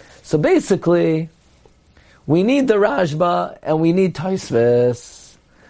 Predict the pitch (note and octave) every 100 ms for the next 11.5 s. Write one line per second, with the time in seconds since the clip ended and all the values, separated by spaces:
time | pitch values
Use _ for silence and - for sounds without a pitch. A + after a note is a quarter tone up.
0 | - _ _ _ D#3+ F#3 C4+ C#4+ F#3+ D#3
1 | F3+ F3 D3+ D#3 - D#3+ E3+ E3 E3+ E3
2 | E3 E3 D#3+ E3 C#3+ - - _ _ _
3 | _ C#3+ D3 - D#3 D#3 D#3 E3 D#3+ D3+
4 | D3+ D3+ - - E3 E3 D3+ E3+ C4 D4
5 | A3+ E3+ C3+ C#3+ C#3+ C3 - C#3+ - C#3
6 | - B2+ B2+ D3 C#3 C3+ C3 D3 - B2+
7 | A2+ F2 - - A2+ A2+ A2 B2 B2+ A#2+
8 | - - - - - E3 A3 G3 G3+ D#3+
9 | E3+ E3 B3 A#3 - G3+ A3 F3+ F#3 F#3
10 | E3 C#3+ D3+ F#3 D#3+ F3 E3+ - E3 E3
11 | C3+ D3 D3 A3+ E4